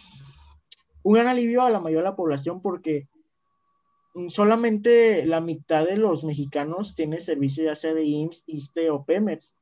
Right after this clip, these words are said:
mientras que la otra mitad, los otros sesenta millones de personas, pues, solo tenían que arreglárselas con su, por sus medios para poder,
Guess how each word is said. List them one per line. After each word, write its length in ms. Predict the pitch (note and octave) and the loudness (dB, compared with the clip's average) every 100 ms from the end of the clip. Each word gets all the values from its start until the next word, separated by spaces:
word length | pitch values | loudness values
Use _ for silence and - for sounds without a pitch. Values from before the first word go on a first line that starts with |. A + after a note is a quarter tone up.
| _ - | _ -8
mientras 340 | D#3+ D#3+ D#3+ | -6 -4 -4
que 120 | - | -2
la 140 | D#3+ D#3 | 0 0
otra 220 | D#3 G#3 | 0 -2
mitad, 380 | G#3+ - D#3 E3+ | -2 -2 -2 0
los 200 | E3 D#3+ | -2 -6
otros 640 | D#3 D#3+ F3+ E3+ D#3+ - _ _ | -8 -6 -4 -4 -6 -14 _ _
sesenta 460 | - D#3+ E3 D#3 F#3+ | -10 -8 -6 -6 -6
millones 300 | E3+ D3+ D#3 | -4 -4 -4
de 80 | |
personas, 640 | E3 D3 C#3 D3 F3+ C#4 _ _ _ _ | -6 -6 -6 -8 -10 -12 _ _ _ _
pues, 160 | - D#3 | -4 -2
solo 240 | E3 E3+ - | 0 -2 -4
tenían 340 | F#3 F3 D#3+ D#3+ | -6 -2 -4 -4
que 240 | F3+ F#3 | -6 -4
arreglárselas 640 | F3+ F#3 E3+ D3+ D3 F3+ E3+ | -2 -2 -2 -4 -6 -8 -8
con 140 | D#3+ | -10
su, 160 | C#3 - | -10 -4
por 220 | F3 E3+ | -2 0
sus 440 | G3 E3+ E3+ D#3 | -2 0 0 0
medios 560 | E3+ F3+ F3 F#3+ C#4 - - | -2 -2 0 -2 -4 -8 -2
para 320 | D#3+ D3+ C#3+ | 0 0 -4
poder, 960 | - D#3 D3 C#3+ C#3 C#3 C#3 C#3+ D3+ | -2 0 2 2 2 0 0 -2 -8